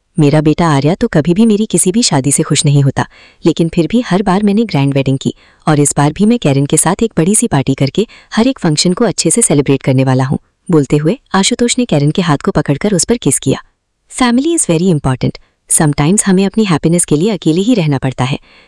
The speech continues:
मेरी भी family हम दोनों की शादी से खुश नहीं है, but still I will never leave him," Karen ने टूटी फूटी हिंदी में जवाब दिया। "हाँ,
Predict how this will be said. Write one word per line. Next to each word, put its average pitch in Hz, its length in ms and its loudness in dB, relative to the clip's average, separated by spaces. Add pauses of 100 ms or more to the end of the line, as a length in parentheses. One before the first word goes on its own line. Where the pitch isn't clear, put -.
(140)
मेरी 240 220 4
भी 302 120 0
family 175 340 0
हम 185 180 0
दोनों 143 200 2
की 175 120 -2
शादी 135 300 0
से - 120 0
खुश - 240 -2
नहीं 135 180 2
है, 131 120 -4 (300)
but 156 140 -2
still 220 260 0 (220)
I 147 120 0
will 208 140 -2
never 143 220 2
leave 135 200 -2
him," 135 120 -4 (300)
Karen 151 240 2
ने 185 100 2
टूटी 202 280 0
फूटी 175 260 -2
हिंदी 143 260 2
में 214 100 2
जवाब 131 320 0
दिया। 120 200 -2 (320)
"हाँ, 147 320 -2